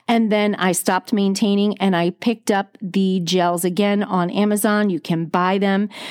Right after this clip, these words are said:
um, and with tooth trays where you can do your own, but when you do your own at home, it is never the same quality and the same whiteness as going to the dentist. When I did my teeth whitening at the dentist,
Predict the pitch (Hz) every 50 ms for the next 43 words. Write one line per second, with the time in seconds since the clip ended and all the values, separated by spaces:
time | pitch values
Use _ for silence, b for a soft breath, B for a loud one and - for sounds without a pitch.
0 | B B B B B 208 196 180 170 170 170 165 170 - - 190 185 180 180 170
1 | - - - 269 240 - - - - 202 202 196 196 196 - 180 170 170 190 190
2 | 175 196 226 254 262 285 269 220 185 170 170 170 175 175 - - 175 - - -
3 | - 190 190 190 190 196 220 240 220 233 233 220 220 220 214 196 196 202 202 202
4 | 180 196 196 196 214 214 - - 196 190 180 170 170 185 185 185 190 185 180 175
5 | 180 190 214 220 247 269 269 b b b b b b b b 208 185 - - -
6 | 202 196 196 196 - - 175 170 170 170 185 196 220 220 214 - 180 196 180 156
7 | - - 208 190 185 185 165 - 147 160 165 - 202 214 214 - - 196 196 180
8 | - 190 180 170 165 - 170 - 165 - 156 143 143 - - - - - - B
9 | B B B B B B B B B B - 190 190 214 233 254 269 269 277 262
10 | 208 254 233 233 202 202 208 202 190 185 185 196 214 214 - - - 233 208 196
11 | 202 175 170 160 - 175 175 170 165 165 175 - - 180 175 180 156 156 156 165
12 | 170 - - -